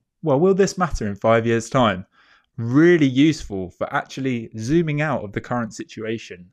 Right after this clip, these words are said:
and almost taking a bird's eye view of the challenge that you're facing. And for your mental health, I find that really useful because it takes me out of the exact moment and enables me to see a little bit of context when it comes to challenges,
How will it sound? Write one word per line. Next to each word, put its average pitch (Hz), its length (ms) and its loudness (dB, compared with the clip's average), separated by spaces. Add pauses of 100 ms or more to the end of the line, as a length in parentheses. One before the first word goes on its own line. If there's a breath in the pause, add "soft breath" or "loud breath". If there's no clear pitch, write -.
and 127 120 -8
almost 160 420 -4
taking 135 320 4
a 98 40 -4
bird's 120 400 0
eye 107 180 2
view 101 380 -2 (480 soft breath)
of 117 200 0
the 120 100 -2
challenge 107 380 0
that 107 100 -4
you're 98 160 -4
facing. 123 540 -4 (500 soft breath)
And 113 100 -8
for 170 60 2
your 165 140 6
mental 139 340 0
health, 117 340 0
I 117 120 0
find 123 260 -4
that 107 140 -4
really 113 480 4
useful 135 720 0
because 110 220 -12
it - 120 -12
takes - 320 -2
me 117 140 -8
out 120 220 -4
of 107 120 -12
the 113 80 -2
exact 110 460 -4
moment 113 500 -10
and 110 140 -8
enables 117 420 -4
me 104 160 -6
to - 140 -20
see 107 380 -4 (280)
a 131 60 2
little 202 180 6
bit 180 160 0
of - 80 -10
context - 720 -4
when 110 140 -2
it 107 100 -8
comes 127 240 -4
to 120 80 -6
challenges, 101 640 -4